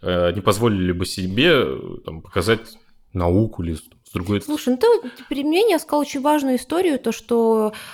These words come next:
Speaker 2: Нолан просто снял историю, которая, ну, не работает без, э, э, плот-твиста, который на самом деле,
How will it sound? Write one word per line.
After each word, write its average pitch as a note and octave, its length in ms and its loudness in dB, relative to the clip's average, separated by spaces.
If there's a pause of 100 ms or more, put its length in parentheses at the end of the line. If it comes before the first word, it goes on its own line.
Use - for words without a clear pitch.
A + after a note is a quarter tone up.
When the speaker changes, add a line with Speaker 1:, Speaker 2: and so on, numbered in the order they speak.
(120)
Speaker 2:
Нолан D4 520 4
просто B3+ 420 -2
снял A#3+ 840 2
историю, C#4+ 720 0
которая, A#3+ 520 -2
ну, A3+ 80 2
не C4 140 2
работает A3+ 500 0
без, G3+ 400 -2
э, F3+ 400 0 (380)
э, F3+ 480 -2 (100)
плот-твиста, G#3+ 560 0 (180)
который A#3+ 320 2
на A#3 80 4
самом A#3+ 340 2
деле, C#4 480 4